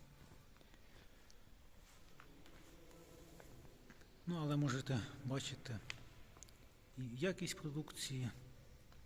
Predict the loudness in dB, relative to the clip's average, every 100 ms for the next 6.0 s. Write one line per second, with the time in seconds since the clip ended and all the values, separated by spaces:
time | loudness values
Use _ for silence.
0 | -16 -14 -14 -12 -8 -4 2 2 2 0
1 | 0 -2 -2 -2 -2 -2 -6 -2 2 2
2 | 4 2 2 0 2 2 2 0 -6 -10
3 | -12 -14 -12 -12 -14 -14 -14 0 4 6
4 | 6 4 6 6 6 4 2 -2 0 -2
5 | -4 -4 0 2 2 2 2 0 -2